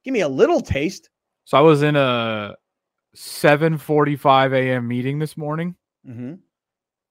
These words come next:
Speaker 2: And I got a phone call that I had to send to voicemail. I was like, "I'll call this person back." By the time that meeting was done, I forgot. And then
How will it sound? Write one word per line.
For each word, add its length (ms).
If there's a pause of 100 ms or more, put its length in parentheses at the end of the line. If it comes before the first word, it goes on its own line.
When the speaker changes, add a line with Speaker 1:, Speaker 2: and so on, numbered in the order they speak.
(320)
Speaker 2:
And 360
I 120
got 180
a 60
phone 340
call 400 (640)
that 100
I 60
had 140
to 60
send 260
to 60
voicemail. 640 (1000)
I 80
was 120
like, 100
"I'll 160
call 180
this 140
person 320
back." 320 (140)
By 80
the 60
time 240
that 140
meeting 240
was 160
done, 460 (720)
I 80
forgot. 560 (640)
And 180
then 300